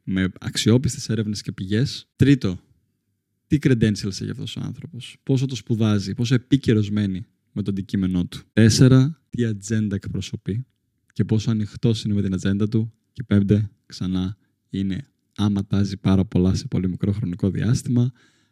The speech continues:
άλλαξε κατεύθυνση και ξεκίνα να τρέχεις. Αυτά για το σημερινό επεισόδιο. Πραγματικά έχει, έχω σαν σκοπό να το κάνω σαν ενημέρωση για να μπορείς και εσύ να καταλάβεις πώς να ξεχωρίζεις κάποιον που είναι αυθεντικός, κάποιον που λέει την αλήθεια, από τους πολλούς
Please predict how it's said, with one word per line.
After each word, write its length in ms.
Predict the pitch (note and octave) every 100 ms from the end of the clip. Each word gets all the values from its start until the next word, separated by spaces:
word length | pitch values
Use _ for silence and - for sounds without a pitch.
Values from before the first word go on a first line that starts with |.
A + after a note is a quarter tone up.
| _ _
άλλαξε 380 | - G2 F#2+ -
κατεύθυνση 500 | - F#2+ G#2 G#2 -
και 100 | -
ξεκίνα 340 | - - G2
να 100 | F2
τρέχεις. 560 | E2 - A#2+ - - - _ _
Αυτά 240 | B2 E3
για 100 | E3
το 60 | D3
σημερινό 360 | C3+ B2+ C3
επεισόδιο. 540 | B2+ A2 A#2+ A#2+ C3+ C3+
Πραγματικά 440 | B2+ B2 A2+ B2+
έχει, 360 | C3+ D3 C#3+ C3+
έχω 200 | B2 A#2+
σαν 100 | B2
σκοπό 520 | - A2 A#2+ A#2 A2+ _ _ -
να 140 | G#2+ G2+
το 100 | G#2+
κάνω 240 | A2+ A2+
σαν 160 | - B2
ενημέρωση 580 | A2 G#2 G#2+ A2 G#2+
για 100 | A2+
να 60 | G#2
μπορείς 280 | G2+ A2+ A#2+
και 120 | -
εσύ 220 | A#2+ -
να 120 | A#2
καταλάβεις 840 | A2+ G#2+ G#2 G#2 G2+ F#2+ - - _ _ _ _
πώς 260 | B2 B2 A2+
να 100 | A2
ξεχωρίζεις 720 | - A2 G#2 G#2 G2 F#2+ -
κάποιον 380 | G#2 G#2 - F#2+
που 80 |
είναι 100 | G#2+
αυθεντικός, 560 | G2+ - F#2+ - G2 G2
κάποιον 300 | - F#2 G2
που 80 | G#2
λέει 160 | G#2+
την 140 | A2 G#2
αλήθεια, 540 | G2 G2 - G2+ G#2+ _
από 240 | G2+ G2
τους 220 | F#2 - - _ _
πολλούς 640 | G#2+ A2 B2+ A#2 G2+ -